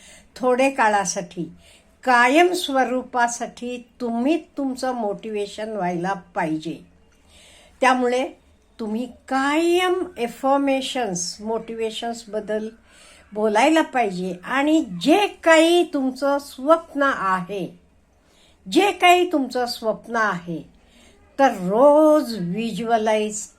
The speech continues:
करत राहायला पाहिजे, रोज. त्यामुळे खरं मोटिवेशन कुठे आहे? Motivation is inside us.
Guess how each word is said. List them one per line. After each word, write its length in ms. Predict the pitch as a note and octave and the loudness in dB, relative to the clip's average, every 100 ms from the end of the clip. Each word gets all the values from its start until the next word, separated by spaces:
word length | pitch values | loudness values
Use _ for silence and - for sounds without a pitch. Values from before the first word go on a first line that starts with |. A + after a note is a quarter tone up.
| - | -8
करत 640 | G3 F3 F3+ G3+ G3+ - | -4 -2 -2 -4 -4 -12
राहायला 880 | G3 D#3+ D3+ D#3 D#3+ F3 F3+ F3+ F3+ F3 - | -10 -8 -8 -10 -8 -6 -4 -4 -6 -10 -16
पाहिजे, 640 | D3 D3+ C#3 C#3+ - D#3+ C3 - _ _ _ _ _ _ _ _ _ _ _ - | -14 -14 -14 -16 -12 -12 -12 -16 _ _ _ _ _ _ _ _ _ _ _ -16
रोज. 640 | G3 C4+ E4+ E3+ F3 - - _ _ _ _ _ _ _ _ _ _ _ _ _ | -2 4 6 6 2 -8 -10 _ _ _ _ _ _ _ _ _ _ _ _ _
त्यामुळे 300 | A#3 A#3 B3+ B3+ | 0 2 0 0
खरं 260 | C4 B3+ C#4 | 0 2 2
मोटिवेशन 720 | B3 A3+ C#4 C#4 C#4 D4+ C#4+ | 2 -2 -2 -2 -2 -4 -6
कुठे 320 | - A3+ C4 | -8 -4 0
आहे? 420 | C#4+ C4+ C4 E4 - _ _ _ _ _ - - | 0 0 -2 -2 -8 _ _ _ _ _ -20 -18
Motivation 840 | G3 G3 F3+ A#3 A#3 A#3 - C4 D4+ A4+ - _ _ _ _ _ _ _ _ - | -6 -6 -4 -2 0 -2 0 2 4 2 -6 _ _ _ _ _ _ _ _ -10
is 320 | A#3+ C4 C4 | -2 0 0
inside 960 | A3+ A#3+ B3 - - C#4+ D#4+ D4+ D4+ | -2 -4 -4 -4 0 2 2 4 4
us. 80 | A#3+ | 2